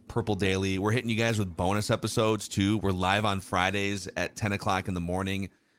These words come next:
and we're formulating plans for, uh, the regular season starting in September. So thank you guys for helping make Purple Daily one of the most listened to football podcasts in America.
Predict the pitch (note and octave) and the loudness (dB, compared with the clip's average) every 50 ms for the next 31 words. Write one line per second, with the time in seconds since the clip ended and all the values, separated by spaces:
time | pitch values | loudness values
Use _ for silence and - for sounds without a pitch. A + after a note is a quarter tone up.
0 | _ - - F2 F2 F2 E2+ E2+ - G#2 G#2 G2+ G#2 G2 G2+ G2 F#2+ F#2+ F2 - | _ -8 -4 -2 0 0 0 0 0 2 2 4 4 2 2 2 0 0 -2 -2
1 | - G2+ F#2 F#2 F#2+ F#2+ F#2+ - - - - F2+ E2+ E2+ E2 D#2+ D#2+ D#2+ - - | 0 2 2 2 2 2 0 -2 -6 -4 -2 0 0 2 0 0 -2 -4 -8 -18
2 | - _ _ _ _ _ _ - - D2 D2 D2 D2+ D2 D2+ D2 D2 D2+ - - | -20 _ _ _ _ _ _ -14 -8 -6 -4 -2 -2 -2 -4 -6 -8 -12 -8 -4
3 | G2 G2 G#2 G#2 G2+ G2+ G#2 G#2 G2 - B2 B2 A2+ F#2 F#2+ F2+ - G#2+ G2+ G2+ | 0 2 2 2 2 2 2 0 0 0 0 0 0 0 -2 -2 0 0 0 0
4 | G#2 G2 F#2+ F#2 - F#2+ E2+ - G#2+ G#2 G2+ D#2 D#2 D#2 - - E2 D#2 D#2 - | 0 -2 -4 -6 -8 -8 -6 -4 -4 -4 -4 -6 -8 -12 -10 -8 -8 -8 -8 -10
5 | - - - B2+ C#3 C3 D3+ C#3+ C3+ C3+ C3 C3 B2 - A#2+ A2+ A2+ A2+ - B2 | -10 -4 -2 -2 0 0 0 2 2 4 2 2 2 2 4 4 4 4 2 2
6 | A#2 A2+ G#2+ A2 A2 - - - A#2 A#2 - A2+ G2 G#2 G#2 G#2 G#2+ G#2+ G#2+ G2+ | 2 4 4 2 2 0 0 -2 -2 0 0 0 2 4 4 4 4 4 2 2
7 | F2+ G2 G#2 G2 G2 G2 F#2+ F#2+ F#2 - D#2+ E2 F#2+ G#2+ A2+ - - B2+ B2+ A#2+ | 2 2 2 2 2 2 2 2 0 -2 -2 0 0 0 0 0 0 -2 -2 -2
8 | - - B2 A#2+ A#2+ A#2+ A#2 A#2+ - - A#2 G2+ - A2 G#2 G2 F2 G#2+ G#2 G2+ | -2 0 0 2 2 0 0 -2 -4 -4 -4 -2 0 0 0 0 2 2 0 0
9 | G2+ F#2+ A2+ G#2 F#2+ G2 G2 - - - G2+ G#2 G2+ G2 F#2 F#2 G2+ G2+ G#2 G#2 | 0 0 0 2 2 2 0 -2 -2 -2 0 2 2 2 2 4 4 4 2 2
10 | - G2 E2 D#2 D#2 | 0 0 0 0 0